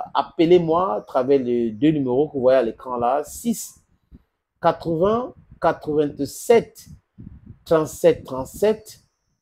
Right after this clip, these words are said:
ou le six quatre-vingt-seize dix-sept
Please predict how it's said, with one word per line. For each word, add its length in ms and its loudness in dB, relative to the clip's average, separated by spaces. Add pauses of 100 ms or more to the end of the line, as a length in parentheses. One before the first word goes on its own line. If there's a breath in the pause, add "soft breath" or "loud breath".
(240)
ou 540 2 (180)
le 200 -2
six 720 -6 (100)
quatre-vingt-seize 1120 0
dix-sept 580 -4